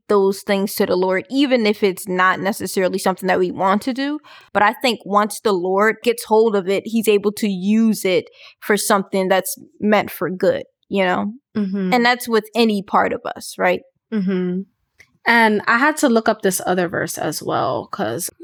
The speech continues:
Speaker 2: when it comes to what I said before about just the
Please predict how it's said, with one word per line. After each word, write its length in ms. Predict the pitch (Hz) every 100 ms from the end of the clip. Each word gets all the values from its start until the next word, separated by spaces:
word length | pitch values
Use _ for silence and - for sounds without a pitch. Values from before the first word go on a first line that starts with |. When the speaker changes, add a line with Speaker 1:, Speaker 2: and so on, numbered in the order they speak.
| -
Speaker 2:
when 180 | 240 220
it 80 | 220
comes 300 | 247 247 -
to 400 | 262 233 208 208 -
what 180 | 226
I 120 | 214 208
said 260 | - 202
before 500 | 196 196 214 208 190
about 600 | 185 185 175 170 165 - _
just 400 | - 247 - 220
the 120 | 226